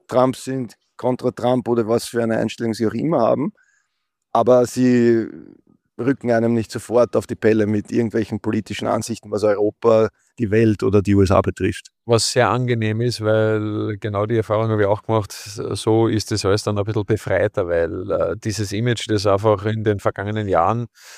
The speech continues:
Speaker 2: auch zu Recht aufgebaut wurde oder was sie die U S A selbst aufgebaut haben, hat da schon sehr viel überschattet und das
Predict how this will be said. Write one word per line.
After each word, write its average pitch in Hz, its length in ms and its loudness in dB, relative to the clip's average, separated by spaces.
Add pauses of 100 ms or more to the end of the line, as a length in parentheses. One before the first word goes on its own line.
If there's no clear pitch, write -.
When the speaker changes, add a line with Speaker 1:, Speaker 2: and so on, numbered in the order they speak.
(120)
Speaker 2:
auch 107 280 2
zu - 160 -4
Recht 113 280 2
aufgebaut 101 560 2
wurde 127 600 2
oder 104 160 -4
was 107 140 -4
sie 113 200 -4
die 107 140 -6
U 104 80 -4
S 104 120 -2
A 101 120 2
selbst 104 260 -4
aufgebaut 98 480 0
haben, 113 160 0 (400)
hat - 160 0
da 127 60 4
schon 123 140 0
sehr 120 220 2
viel 135 140 -2
überschattet 123 600 0
und 110 340 -10
das 107 160 -8